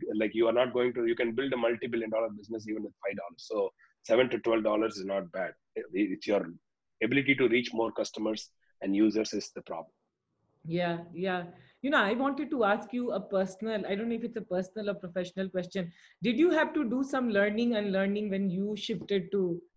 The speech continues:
Speaker 2: San Mateo? I, I didn't know till this week that you had shifted over there to U S.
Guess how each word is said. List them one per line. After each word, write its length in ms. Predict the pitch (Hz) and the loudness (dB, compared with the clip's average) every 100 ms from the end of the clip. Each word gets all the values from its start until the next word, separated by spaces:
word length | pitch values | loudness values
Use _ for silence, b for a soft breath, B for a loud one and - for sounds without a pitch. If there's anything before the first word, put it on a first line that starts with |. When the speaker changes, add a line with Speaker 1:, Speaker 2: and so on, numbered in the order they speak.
| - | -4
Speaker 2:
San 260 | 202 196 | 0 0
Mateo? 480 | 185 185 196 190 160 | 0 -4 -4 -4 -2
I, 60 | 165 | 0
I 280 | 208 240 233 | 0 2 2
didn't 320 | 208 254 240 | 2 0 -2
know 280 | 208 208 190 - b b - | -2 -2 -4 -10 b b 2
till 160 | 220 | 2
this 200 | 185 233 | 4 0
week 280 | 170 214 190 | 0 0 0
that 160 | 208 202 | -2 -2
you 80 | 220 | -4
had 160 | 214 | -4
shifted 420 | - 185 - 202 | -6 -6 -4 -2
over 200 | 190 175 | -2 -2
there 300 | 175 175 160 165 | -2 0 -2 -2
to 60 | 214 | -2
U 220 | 180 180 | 0 2
S. 320 | 175 165 - | 2 0 -6